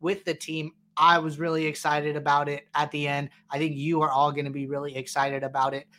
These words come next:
Should be out at some point today.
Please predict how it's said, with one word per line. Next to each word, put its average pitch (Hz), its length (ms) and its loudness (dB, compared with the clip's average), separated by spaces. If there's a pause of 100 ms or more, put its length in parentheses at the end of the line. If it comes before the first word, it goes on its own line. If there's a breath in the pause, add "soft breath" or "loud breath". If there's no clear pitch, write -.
(120 soft breath)
Should 214 400 4
be 202 200 0
out 190 400 8
at 147 240 0
some 196 640 2
point 185 380 -2 (120)
today. 165 640 2